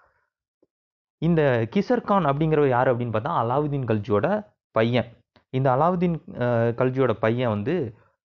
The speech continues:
குஜராத், அஹ், குஜராத்தோட அரசரா இருந்த ராணா கானோட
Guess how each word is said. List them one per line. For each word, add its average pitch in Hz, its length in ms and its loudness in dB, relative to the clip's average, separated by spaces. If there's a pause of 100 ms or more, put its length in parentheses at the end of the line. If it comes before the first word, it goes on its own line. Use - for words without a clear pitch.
குஜராத், 180 640 0
அஹ், 117 420 0
குஜராத்தோட 135 680 0
அரசரா 120 460 0
இருந்த 104 460 0 (520)
ராணா 165 520 2
கானோட 143 800 0